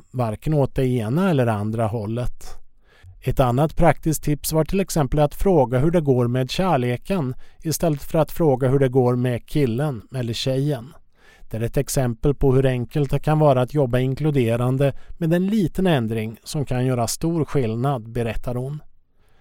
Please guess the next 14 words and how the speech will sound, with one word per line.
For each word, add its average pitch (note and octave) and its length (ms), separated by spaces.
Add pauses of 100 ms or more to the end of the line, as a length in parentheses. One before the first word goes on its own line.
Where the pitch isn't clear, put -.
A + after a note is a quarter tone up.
(180)
De E3+ 220
bästa F3+ 360
tipsen D3+ 420
fick - 300
vi C#3 60
av B2+ 140
varandra C3+ 540
när C3 100
vi B2+ 100
satt A#2+ 240
och C3 80
diskuterade B2+ 800
i B2 80
arbetsgrupperna, B2 920